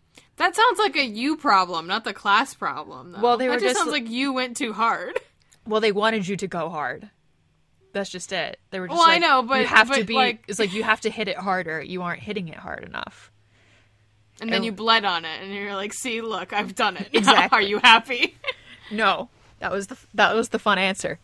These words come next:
Speaker 2: No, it wasn't. They weren't. They weren't happy 'cause I wasn't going fast enough. Needless to say, don't take classes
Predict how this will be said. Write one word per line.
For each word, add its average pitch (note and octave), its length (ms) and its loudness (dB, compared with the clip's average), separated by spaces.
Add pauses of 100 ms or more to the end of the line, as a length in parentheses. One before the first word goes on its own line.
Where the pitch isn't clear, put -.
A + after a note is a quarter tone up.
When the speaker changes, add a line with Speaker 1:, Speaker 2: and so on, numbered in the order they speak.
Speaker 2:
No, G3+ 400 6 (100)
it G3+ 60 0
wasn't. G3 480 2 (320)
They F#3+ 140 2
weren't. G3+ 340 4
They G3 80 -6
weren't G3 220 -4
happy - 420 -8
'cause G#3 140 -8
I F3 60 -4
wasn't F#3 360 -6 (160)
going F3+ 280 -2
fast - 320 -10
enough. - 200 -14 (640)
Needless G3+ 280 -8
to G3 60 -14
say, F3 340 -6 (420)
don't G3+ 300 -2
take F#3+ 300 -6
classes E3+ 580 -6